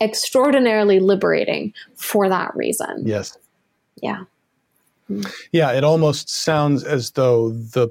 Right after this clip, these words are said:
Speaker 2: potential in identifying those archetypal powers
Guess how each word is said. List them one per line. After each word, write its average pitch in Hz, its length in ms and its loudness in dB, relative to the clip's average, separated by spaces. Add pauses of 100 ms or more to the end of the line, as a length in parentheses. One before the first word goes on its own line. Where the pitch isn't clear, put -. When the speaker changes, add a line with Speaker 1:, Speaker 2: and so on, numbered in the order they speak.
Speaker 2:
potential 139 1000 -2 (1400)
in 156 640 2
identifying 135 800 0
those 123 220 -2
archetypal 120 580 -4
powers 120 800 -2